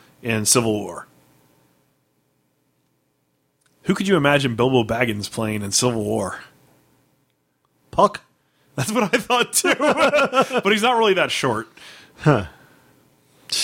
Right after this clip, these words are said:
Speaker 2: I don't know, man. Can't even think of anybody else but Puck.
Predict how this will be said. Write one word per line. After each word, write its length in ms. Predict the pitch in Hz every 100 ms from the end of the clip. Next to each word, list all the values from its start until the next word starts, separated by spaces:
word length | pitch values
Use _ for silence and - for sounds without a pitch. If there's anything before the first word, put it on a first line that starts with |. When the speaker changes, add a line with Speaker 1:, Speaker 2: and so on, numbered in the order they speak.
| - - -
Speaker 2:
I 40 |
don't 140 | 104 131
know, 200 | 131 143
man. 320 | 98 107 143 _ _ _ _ _ _ _
Can't 140 | - 143
even 80 | 131
think 100 | 165
of 40 |
anybody 220 | 143 135
else 140 | 143 143
but 180 | 131 -
Puck. 340 | 113 107